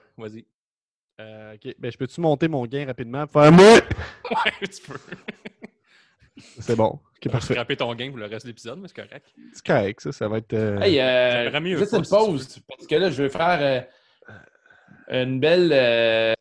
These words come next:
Speaker 3: carte de mode à Benny's Money. Il portait le t-shirt de Donald Duck, de Rusev.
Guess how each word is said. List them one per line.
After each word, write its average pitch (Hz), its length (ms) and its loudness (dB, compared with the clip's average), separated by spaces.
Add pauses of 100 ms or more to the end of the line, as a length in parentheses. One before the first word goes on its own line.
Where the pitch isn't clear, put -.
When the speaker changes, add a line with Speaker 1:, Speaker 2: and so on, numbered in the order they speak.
(180)
Speaker 3:
carte 165 180 -4
de 147 140 4
mode 160 320 2 (240)
à 120 280 -8
Benny's 139 380 -2
Money. 147 280 0
Il 185 80 -2
portait 156 260 -6
le 139 100 0
t-shirt 170 400 -4
de 156 80 -2
Donald 139 400 0
Duck, 156 220 0 (360)
de 131 120 -2
Rusev. 160 640 -2